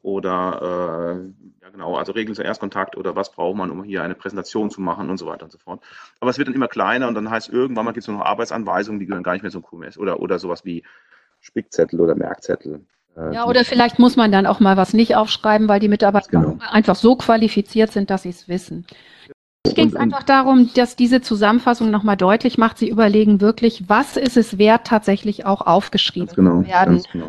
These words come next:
Speaker 2: Was ist so wichtig, dass wir darüber intensiv diskutieren wollen, weil es dann Relevanz hat beim Kunden, weil es Relevanz auf die Mitarbeitermotivation und ihren Einsatz hat. Und für mich steht da einfach auch eine bestimmte Werteskala dahinter. Also Sie sagen,
Speaker 1: Genau,
Speaker 2: der
Speaker 1: ja.
Speaker 2: Kunde und das Ergebnis, das wir ihm liefern, ist uns so wichtig,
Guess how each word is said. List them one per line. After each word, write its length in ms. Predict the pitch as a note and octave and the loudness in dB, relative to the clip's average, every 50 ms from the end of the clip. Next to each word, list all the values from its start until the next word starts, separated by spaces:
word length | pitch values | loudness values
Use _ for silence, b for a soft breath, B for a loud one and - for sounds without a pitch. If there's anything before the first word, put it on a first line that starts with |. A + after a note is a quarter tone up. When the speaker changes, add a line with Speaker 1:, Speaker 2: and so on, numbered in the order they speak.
| - - | -4 0
Speaker 2:
Was 260 | G3 A#3 C4+ C4 - | 2 2 2 0 -2
ist 220 | - - G#3+ - | -4 -6 -6 -2
so 360 | - - B3 C4 C#4+ C#4+ A3 F#3+ | 2 4 6 6 4 4 2 2
wichtig, 480 | A#3+ C4 C4 - - C4+ B3 B3+ - | 2 2 2 0 0 0 0 2 2
dass 260 | - A3 A3 - - | 0 0 0 0 2
wir 100 | A3+ A3 | 2 2
darüber 400 | G#3+ G#3+ G#3 G#3 A#3 A#3 G#3+ G#3+ | 4 4 4 4 4 4 6 4
intensiv 540 | G#3 A3 A3+ - A3+ G#3 G3+ G3+ G#3+ A3 - | 2 0 0 0 2 2 4 4 2 2 0
diskutieren 800 | - A3+ - - - G#3 - - - A#3+ A#3+ B3+ B3+ B3 A3 F#3+ | -2 -6 -6 -2 -2 -4 -2 -2 2 4 4 6 6 6 4 4
wollen, 360 | G3 F3+ F3+ F3+ F#3 F#3 F3 | 4 2 4 2 2 2 2
weil 220 | F#3+ G3 A3 A#3+ | 2 2 4 2
es 180 | B3 A#3 - - | 2 0 -2 0
dann 240 | - G3+ G3 G3 F#3+ | 0 2 2 2 2
Relevanz 640 | F#3 G#3 G3+ G3+ G3+ F#3 G3 F#3 G3+ A#3 B3+ - - | 0 2 2 4 4 4 4 4 4 4 2 2 2
hat 220 | A#3 A3 A3 - B B B B B B | 0 0 0 -2 B B B B B B
beim 280 | - G#3 G3+ G#3 A3 A3+ | 0 2 2 4 2 0
Kunden, 520 | - - B3+ C4+ C4+ C4+ C4 - A#3+ G#3 | 2 2 4 6 6 6 6 4 2 4
weil 160 | G3 G3+ G#3 G#3+ | 4 4 2 2
es 180 | G#3 - - | -2 -4 -4
Relevanz 500 | A3+ G#3+ G#3+ G#3 G3+ G#3 G#3 A3+ A#3+ - A#3 | -2 0 0 2 2 4 4 4 4 4 2
auf 160 | A3 G#3+ - | 0 -2 -2
die 120 | - A3 | -4 -2
Mitarbeitermotivation 1400 | G#3+ B3 B3+ - C#4+ C4 B3+ A#3+ A#3 A#3 - B3 A#3 A3+ A#3 A3+ A#3+ A3+ G#3+ A3 A3 A3 - - A3 A3 A3 A3 G#3+ | 0 0 2 4 4 4 4 4 2 2 2 2 2 2 4 4 2 2 4 4 2 2 0 -2 -2 0 0 0 -2
und 140 | G#3 G#3 G#3+ | -4 -6 -6
ihren 180 | F#3+ G3 G3+ | -8 -12 -6
Einsatz 560 | - - A3 A#3+ B3+ B3 A#3+ A3+ A3+ A3+ - - | -2 0 4 4 4 4 4 2 2 0 0 -4
hat. 180 | G#3+ G#3+ - b b b b b b b b b b - | -4 -4 -4 b b b b b b b b b b 2
Und 160 | G#3 G#3+ G#3 | 4 4 4
für 140 | - - A#3 | 4 4 4
mich 160 | A3+ A#3+ - | 4 4 2
steht 240 | - - B3+ B3+ B3+ | 0 0 -2 2 4
da 140 | B3 A#3+ A3+ | 4 4 4
einfach 340 | - - G#3+ A3+ - A#3 A3+ | 2 0 0 0 2 2 2
auch 160 | - - - | 2 2 4
eine 140 | B3 A3+ G#3+ | 2 2 2
bestimmte 420 | A#3 A3 - - A3+ A#3 - G#3 | 2 0 -2 -2 -2 -2 -2 -2
Werteskala 720 | G3 G3 G3 G3 - G#3 - - G3+ F#3 F#3 F#3+ F#3 F#3 | -2 -2 -2 -2 -4 -8 -12 -10 -6 -6 -4 -4 -4 -4
dahinter. 640 | F#3+ F#3 F#3+ F#3+ G3 F#3+ G3 - G3 G3 G3 G#3 - | -6 -8 -10 -12 -12 -14 -12 -10 -8 -8 -8 -10 -10
Also 200 | G#3+ G3 G3+ G3+ | -12 -12 -12 -12
Sie 120 | F#3+ G#3 G#3+ | -12 -14 -6
sagen, 240 | G3+ G#3+ G#3 G#3 | -4 -4 -2 0
Speaker 1:
Genau, 220 | G#3+ F#3+ F3+ F3 F3 | 2 4 4 4 4
Speaker 2:
der 80 | F3 | 2
Speaker 1:
ja. 40 | F#3 | 0
Speaker 2:
Kunde 360 | G3 - C#4 D4 C#4+ C#4 C4 A#3+ | -2 2 4 6 6 6 6 4
und 140 | - A3 G#3+ | 4 4 4
das 120 | G#3 G#3 | 4 2
Ergebnis, 520 | - G3+ G3 G#3+ A3+ A#3 - B3 A#3 - | 0 -2 0 2 2 4 4 4 4 4
das 180 | - A3 G#3 - | 0 -2 -2 -2
wir 100 | G3+ - | -6 -8
ihm 140 | - G#3+ G3+ | -6 -4 -4
liefern, 380 | G3+ A3 A3+ - - G#3 - | -2 -2 -2 0 0 0 0
ist 100 | - G#3 | 0 -2
uns 180 | - - F#3+ - | -4 -6 -6 0
so 220 | - A#3 B3 A#3+ | 2 2 4 4
wichtig, 400 | A#3 A#3+ A3+ - - A#3+ A3+ - | 4 2 2 0 -2 -2 -2 -2